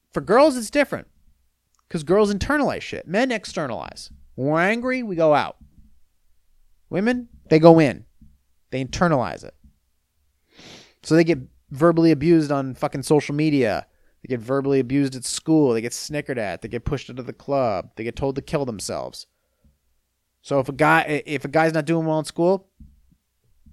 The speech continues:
they fill him full of fucking Ritalin. Girl's not doing well in school, they give her antidepressants. And that's just sa-, it's the same setup.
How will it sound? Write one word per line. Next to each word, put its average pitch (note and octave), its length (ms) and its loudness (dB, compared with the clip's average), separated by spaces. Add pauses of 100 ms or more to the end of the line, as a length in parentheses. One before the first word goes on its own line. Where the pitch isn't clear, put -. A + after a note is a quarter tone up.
(340)
they C3 80 -6
fill C#3 200 -2
him C3+ 60 -2
full C#3 180 -4
of B2+ 60 -6
fucking C#3+ 240 -8
Ritalin. F#2+ 320 -6 (1040)
Girl's D#3 280 6
not D#3 160 2
doing D#3+ 220 2
well D#3 160 0
in D3+ 60 -4
school, F3+ 500 2 (800)
they - 100 -8
give C3+ 160 0
her C3+ 60 -4
antidepressants. B2 880 -8 (1700)
And A2+ 120 -12
that's F#3+ 200 -4
just - 260 -8
sa-, D3+ 220 -2
it's C3+ 180 -10
the G#2+ 80 -14
same C3+ 300 -4
setup. B2+ 400 -2